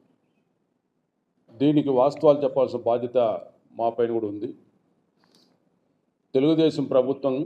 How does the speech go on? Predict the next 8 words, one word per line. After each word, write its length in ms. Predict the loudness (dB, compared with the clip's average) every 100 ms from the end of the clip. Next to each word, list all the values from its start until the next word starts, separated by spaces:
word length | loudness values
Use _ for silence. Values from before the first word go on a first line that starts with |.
| -10 -20 _ _ _ -8
చంద్రబాబు 440 | -4 0 4 4 4
నాయుడు 200 | 0 0
గారు 100 | -4 -6
ఎప్పుడు 200 | -4 0
కూడా 140 | 0 0 -6 -20 _ _ _ _ _ _ -8
కక్ష 300 | -6 0 0 2
సాధింపు 400 | 2 2 -4 -4 -2
చర్యలు 240 | -2 -2